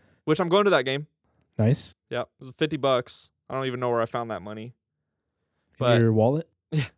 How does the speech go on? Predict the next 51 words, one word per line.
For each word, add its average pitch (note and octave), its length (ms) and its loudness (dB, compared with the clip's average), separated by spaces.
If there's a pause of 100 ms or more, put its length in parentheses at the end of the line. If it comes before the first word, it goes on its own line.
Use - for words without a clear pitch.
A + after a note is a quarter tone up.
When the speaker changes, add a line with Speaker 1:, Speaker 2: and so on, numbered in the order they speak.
Speaker 1:
I A#2+ 80 -8
guess B2+ 180 -2
so. G#2+ 300 -6 (720)
Um, A#2 540 0 (180)
I'm B2+ 120 -6
going D3 140 4
to D3+ 40 4
that D3 160 4
game, C3+ 480 -2 (200)
nosebleeds, C3+ 640 0
but B2 160 2
it'll C3 140 2
be C3 100 -2
fun. B2 460 -2 (340)
Anthony D3 320 0
Davis C#3 300 4
just C3+ 180 -8
said C3+ 200 2
he C#3 120 -4
might B2 300 -4 (260)
play. A#2+ 300 -4
He's B2+ 180 -12
trying A#2+ 320 -8
hard A2 200 -6
to - 40 -14
play. A#2 340 -10 (340)
LeBron C3+ 320 0
said C3 160 -4
he's A#2+ 80 -8
gonna A#2 160 -8
play, A2+ 320 -6
which C3 200 -10
is C3 60 -16
cool. A2+ 300 -10
But D#3+ 240 2
anyway. C3+ 360 -2
Speaker 2:
Yeah, A#2+ 180 2
we'll C3+ 140 8
move E3 200 8
past C#3 220 4
that B2 140 4
one A#2 140 2
'cause A2 320 2
Speaker 1:
Playing D3 160 -2
the D3 80 -2
Lakers, A#2+ 320 -6
yeah. C3 140 4
Speaker 2:
you, C3 140 4
you B2 140 6
all A2+ 140 4
won't, G#2 140 -8